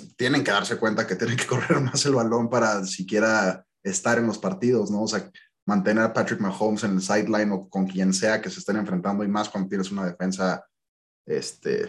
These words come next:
tan mala. Como dices, digo, creo que, que ahorita también me está pesando que A J Brown esté lastimado, em, pero, pues, si ahorita le pudiera dar alguna fortaleza a mi equipo serían,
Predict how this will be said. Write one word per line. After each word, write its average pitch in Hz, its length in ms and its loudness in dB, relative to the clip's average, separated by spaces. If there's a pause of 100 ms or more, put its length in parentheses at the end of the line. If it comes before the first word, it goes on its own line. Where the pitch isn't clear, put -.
(160)
tan 87 140 -4
mala. 98 460 0 (840)
Como 143 220 0
dices, 113 520 2
digo, 117 280 0
creo 120 200 0
que, 101 240 2
que 101 80 -2
ahorita 101 320 0
también 98 280 0
me 107 100 -2
está 98 220 -6
pesando 98 920 -2
que 101 80 -4
A 101 40 0
J 101 200 -2
Brown 101 240 -2
esté 104 160 -6
lastimado, 110 760 -2 (640)
em, 92 580 0 (200)
pero, 98 260 0
pues, - 360 -10 (800)
si - 200 -6
ahorita 104 600 0 (340)
le 98 140 -4
pudiera 107 320 0
dar 110 120 -2
alguna 107 260 -2
fortaleza 95 560 -4
a 104 40 -8
mi 95 60 -6
equipo 95 300 -8
serían, 92 480 -4